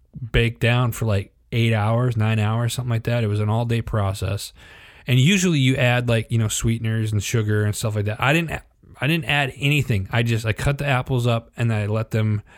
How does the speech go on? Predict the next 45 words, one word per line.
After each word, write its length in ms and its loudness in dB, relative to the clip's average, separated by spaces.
I 100 0
added 320 0
water 480 0
and 120 0
I 80 2
just 220 -2
let 200 -2
them 420 2
do 160 2
their 160 2
thing. 460 0
And 180 0
it 100 -4
was 420 0
the 200 2
best 300 2
apple 300 0
butter 400 0
I've 120 2
ever 200 0
had 420 -4
in 80 -4
my 120 -2
life. 240 -8
Now, 140 2
I'm, 120 0
and 300 0
I, 100 -2
I'm, 260 0
obviously 420 4
I'm 80 4
gonna 120 2
sound 220 2
like 120 4
I'm 100 2
being 240 4
biased 500 2
here 160 4
because 360 0
it's 140 0
like 180 0
I 160 2
made 280 4
it, 160 0
but 260 2